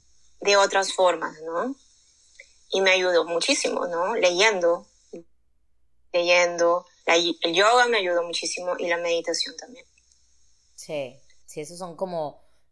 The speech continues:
Speaker 2: o como los, los pilares de la, del crecimiento personal, siento yo, ¿no? O sea, como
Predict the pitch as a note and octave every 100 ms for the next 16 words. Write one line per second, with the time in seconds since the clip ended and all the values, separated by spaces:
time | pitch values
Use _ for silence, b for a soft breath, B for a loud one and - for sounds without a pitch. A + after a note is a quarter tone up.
0 | _ - C#3+ E3 D#3+ D3+ D#3 D3+ D3+ C#3+
1 | D#3+ D#3 - - E3 D#3+ D#3+ E3 F#3+ G3+
2 | F3+ D#3 D3 C#3 B2+ B2 B2 - - E3+
3 | D3+ E3 D#3 C#3+ D#3+ D#3 E3 D#3+ E3 F3+
4 | F3 D3+ C#3+ D3 C#3 C#3 C#3 C3+ C#3+ C#3
5 | C3+ B2+ C3+ E3+ C#3 C#3 A#2+ C#3 C3+ B2+